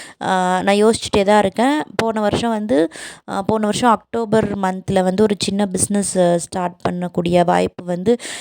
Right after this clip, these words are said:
ஆ, முருகர் ஏற்படுத்தி கொடுத்தாரு. அப்போ வந்து அது ஒரு பிக்கப்பே இல்லாம அப்படி தான் இருந்தது.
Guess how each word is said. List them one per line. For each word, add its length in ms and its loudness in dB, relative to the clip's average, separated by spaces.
ஆ, 300 2
முருகர் 360 2
ஏற்படுத்தி 480 -2
கொடுத்தாரு. 580 2
அப்போ 220 -4
வந்து 400 -2
அது 220 2
ஒரு 140 2
பிக்கப்பே 500 2
இல்லாம 540 2
அப்படி 220 -4
தான் 200 4
இருந்தது. 560 0